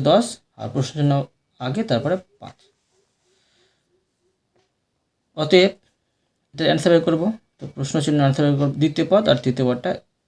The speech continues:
প্রথমে রাখবো। দশ গুণিত জিজ্ঞাসা চিহ্ন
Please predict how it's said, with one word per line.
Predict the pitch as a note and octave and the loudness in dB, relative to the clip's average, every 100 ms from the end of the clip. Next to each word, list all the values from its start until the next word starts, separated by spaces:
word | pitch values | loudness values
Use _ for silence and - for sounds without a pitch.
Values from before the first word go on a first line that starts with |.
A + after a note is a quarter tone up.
| _ - | _ -12
প্রথমে | E3 C#3 G2+ | 0 2 2
রাখবো। | - - _ _ _ _ _ _ _ C#3 | -4 -16 _ _ _ _ _ _ _ -8
দশ | C3+ C3 C3 - D3 | -2 -2 -2 -8 -4
গুণিত | C#3 C3 C3 D3+ F#3+ _ _ _ _ _ _ _ - C3 | -2 0 -2 -8 -10 _ _ _ _ _ _ _ -16 -6
জিজ্ঞাসা | C3+ C#3+ C#3+ | 0 0 0
চিহ্ন | C#3 | 0